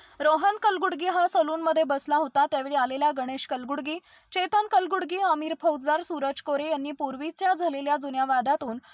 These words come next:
रोहन कलगुडगी याच्यावर गावठी पिस्तूलमधून गोळीबार करून प्राणघातक हल्ला केला होता. रोहन यानं वेळीच प्रतिकार केल्यानं थोडक्यात बचावला. गणेश कलगुडगी तसेच त्याच्या साथीदारांनी हल्ला करून घटनास्थळावरून चौघही पसार झाले होते.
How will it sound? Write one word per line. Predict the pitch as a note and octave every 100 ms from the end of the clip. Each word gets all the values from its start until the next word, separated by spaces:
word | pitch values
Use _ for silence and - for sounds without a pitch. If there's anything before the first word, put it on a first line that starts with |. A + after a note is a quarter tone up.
| -
रोहन | C#4+ D4+ F4 F#4
कलगुडगी | F#4+ D#4 D4+ F#4+ F#4+
याच्यावर | G#4 D#4+ D4+ D#4+ D#4+
गावठी | D4+ C#4 C4 -
पिस्तूलमधून | - E4+ - E4+ D#4 C#4 C#4+ D4+
गोळीबार | C4+ C4 C4 C4+
करून | C4+ C#4 D4+
प्राणघातक | D4+ A#3+ C#4 E4 D4 D4 -
हल्ला | A#3 A#3+
केला | C4+ C4+ B3+
होता. | C#4 A#3 - - _ - - -
रोहन | D4 C#4+ D4+ G4
यानं | G#4+ G4 G4+
वेळीच | F4 F4+ -
प्रतिकार | - - - E4+ F4
केल्यानं | E4 D4 D#4 E4+
थोडक्यात | D#4 C4+ C#4+
बचावला. | C4 C4 C#4 B3 A#3 E4 _ - -
गणेश | C#4+ E4 G4+
कलगुडगी | A4+ F4+ E4+ F4 D#4+ F#4+
तसेच | E4 D#4 E4
त्याच्या | E4+ D#4 D#4+ E4
साथीदारांनी | D#4 C4+ C#4+ C#4+ C#4 C#4
हल्ला | D4+ B3+ B3+
करून | C4+ D#4 B3+
घटनास्थळावरून | A3 C#4+ - B3+ D4 C#4+ C4+ C#4+ A#3 C4
चौघही | D4 C4 D4 C#4 F4
पसार | D#4 C#4 B3 B3
झाले | D4+ C#4+ A3+
होते. | F#3+ A3+